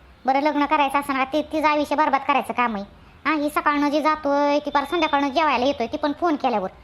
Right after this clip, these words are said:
कुठं दिवसभर जातोय, कुठं काय करतोय, काय बहिणीला काय सांगतच नाही अजिबात.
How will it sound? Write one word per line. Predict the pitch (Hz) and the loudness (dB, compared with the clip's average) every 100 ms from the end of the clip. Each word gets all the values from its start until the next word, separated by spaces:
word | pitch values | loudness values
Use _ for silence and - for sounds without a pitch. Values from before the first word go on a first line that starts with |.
| - - - | -20 -16 -10
कुठं | 285 262 | -4 0
दिवसभर | 269 240 240 226 | 0 0 0 0
जातोय, | 254 254 233 240 | -2 0 0 0
कुठं | 254 240 | -2 -2
काय | 240 233 | 0 -2
करतोय, | 269 - 233 226 | -4 -2 0 -2
काय | - - - 285 | -6 -20 -2 0
बहिणीला | 359 330 302 | 2 2 2
काय | 302 302 | 2 2
सांगतच | 381 349 - 320 | 2 2 2 2
नाही | 349 | 2
अजिबात. | 302 214 196 | 2 0 -2